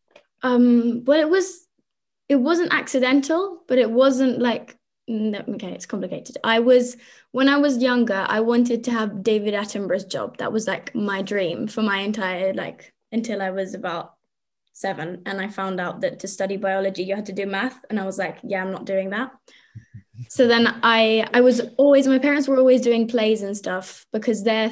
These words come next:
they're from theatre. That's what they do. They write, they direct, and they act.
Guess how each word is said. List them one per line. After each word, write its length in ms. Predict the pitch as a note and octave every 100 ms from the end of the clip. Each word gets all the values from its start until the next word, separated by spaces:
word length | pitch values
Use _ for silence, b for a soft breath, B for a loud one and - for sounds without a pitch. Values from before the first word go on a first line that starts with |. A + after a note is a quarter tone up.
| -
they're 320 | - G#3 G3
from 380 | G3+ A3 G3+ G3
theatre. 480 | A3 G3 G3 - A3 -
That's 220 | - G#3+
what 100 | G3+
they 120 | G3
do. 240 | G3 G3
They 220 | F#3+ F#3+ F#3+
write, 340 | G3+ G#3 -
they 140 | G#3
direct, 480 | G3+ G3 F#3 - -
and 200 | G3+ G3
they 140 | F#3 -
act. 460 | - - - -